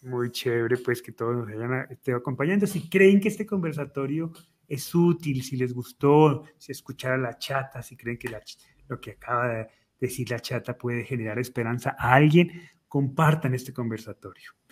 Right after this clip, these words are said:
Suscríbanse a nuestro canal, ahí en YouTube, cuando el duelo pregunta, simplemente le dan clic a la, al botoncito de suscribirse, es gratis, y así nos podemos ver cada semana en estos espacios para hablar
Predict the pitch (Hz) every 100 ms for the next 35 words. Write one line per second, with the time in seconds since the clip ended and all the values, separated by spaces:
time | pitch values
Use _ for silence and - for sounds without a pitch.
0 | _ - 151 - 165 175 156 151 131 -
1 | 123 113 120 185 202 - - 131 113 131
2 | 139 143 160 202 202 113 110 107 117 139
3 | 151 185 214 208 185 - 131 135 139 131
4 | 131 127 - _ _ _ _ - 127 131
5 | 131 160 165 156 131 143 - - 120 120
6 | 127 127 131 143 156 143 - 139 190 208
7 | - - 135 127 120 160 175 180 170 -
8 | _ _ _ _ _ 139 131 156 156 160
9 | 160 131 131 139 135 135 131 127 123 -
10 | 113 113 117 120 _ _ _ 123 123 123
11 | 123 131 - 131 123 127 127 - _ _
12 | _ _ 113 95 98 165 - - -